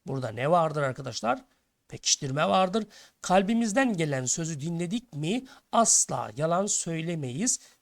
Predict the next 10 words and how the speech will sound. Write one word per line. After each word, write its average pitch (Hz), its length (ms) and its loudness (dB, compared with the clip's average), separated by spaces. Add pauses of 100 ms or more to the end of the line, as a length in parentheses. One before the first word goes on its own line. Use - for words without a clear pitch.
(140)
Dinledik 190 560 -2
mi? 254 220 -4 (300)
Dinlediğimiz 185 920 -2 (320)
zaman. 131 640 -2 (460)
Evet, 170 300 2 (260)
pekiştirme 226 460 0
anlamı 185 320 4
katmıştır 156 600 0
diyordu. 156 420 2
Cevabımız 131 720 -2